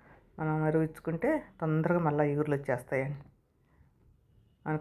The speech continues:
కంటిన్యూషన్ ఉంటుందండి గోరింటాకు మాత్రం. ఒక రెండు చెట్లు వేసుకుంటే ఎక్కువ ఎక్కువ. నేను ఇదంతా ఆరబెట్టేసి కొంత అమ్మాయి వాళ్ళకి పంపిస్తాను, వాళ్ళకి నేను తలకది పెట్టుకోవటానికి కావాలంటారు.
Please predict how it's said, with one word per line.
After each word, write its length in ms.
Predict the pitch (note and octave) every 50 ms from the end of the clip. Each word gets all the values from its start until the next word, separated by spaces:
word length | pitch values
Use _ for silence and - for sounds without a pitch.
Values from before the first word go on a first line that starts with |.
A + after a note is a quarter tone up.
| D#3
కంటిన్యూషన్ 680 | E3 D#3+ E3+ F3+ F#3+ F#3 A3+ A3 A3 A3 A3+ A3 A3 G3+
ఉంటుందండి 320 | F3 D#3 D3+ D3 C#3 C#3 C#3+ D#3
గోరింటాకు 440 | D3+ D#3 E3 E3 E3 E3 D#3+ D3+ D3+ C#3
మాత్రం. 320 | C3+ C3+ - C#3 C#3 C3+ C#3 C#3 - - - - - - - - - - _ -
ఒక 180 | - - D3+ D3
రెండు 180 | D3+ D#3 D#3+ D#3 -
చెట్లు 240 | D#3+ D#3 - F3+ E3+
వేసుకుంటే 400 | E3+ E3+ - - E3+ D#3+ - E3+ D3+
ఎక్కువ 200 | D3+ - D#3 D3 C#3+
ఎక్కువ. 180 | C#3+ - D3 C#3+ - - - - - _ _ _ _ _ _ _ _ _ _ _ - - - - - - - - - _ _ _ _ _ _ _ _ _ _ _ _ - _ _ _ _ _ -
నేను 200 | E3+ E3+ E3 E3 E3
ఇదంతా 300 | E3 E3 D#3+ E3 - F#3+ F3 D#3+
ఆరబెట్టేసి 520 | E3 E3+ E3+ E3+ E3 E3+ E3 E3 E3 - - - E3
కొంత 180 | D#3+ D#3 - G3 G#3 G#3 F#3+
అమ్మాయి 280 | E3+ E3 E3 E3 D#3+ D#3+
వాళ్ళకి 220 | D#3 D3+ C#3+ C#3+ C#3+
పంపిస్తాను, 540 | C#3+ D3 D3 D3 - - - C#3 C#3+ D3+ E3+ G3+
వాళ్ళకి 300 | F#3 D3+ D#3 D3 D3 - D3 D3
నేను 200 | C#3+ C#3+ C#3+ D3 D3+ - _ _ _ _ _ _ _ - - - _ _ _ _ _ -
తలకది 360 | - D#3 D#3 D3+ D#3 D3+ D3+ D3
పెట్టుకోవటానికి 580 | D3 C#3+ C#3+ - - C#3+ C#3+ C#3+ C3+ C#3+ C#3+ C#3 C3+
కావాలంటారు. 640 | B2+ B2+ B2+ B2+ B2 B2 B2+ B2 A#2+ A#2+ A#2+ D#3+